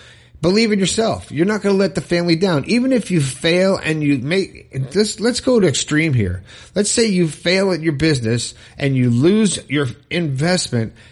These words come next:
and you lose your house and you have to struggle and live in an apartment or go live with friends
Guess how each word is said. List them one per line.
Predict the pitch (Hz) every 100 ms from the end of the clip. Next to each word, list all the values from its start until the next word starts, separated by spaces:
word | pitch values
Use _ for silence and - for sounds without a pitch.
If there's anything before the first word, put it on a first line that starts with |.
| -
and | 151 147
you | 151 147
lose | 131 180 214 156
your | 165
house | 135 - - 170 151 -
and | 143
you | 139
have | 151 131
to |
struggle | 131 - 165 185 180 170
and | 143 135
live | 156
in | 143
an | 135
apartment | 110 - 190 165 151 127
or |
go | 127 147
live | 143 151
with | 127 110
friends | - 180 180 147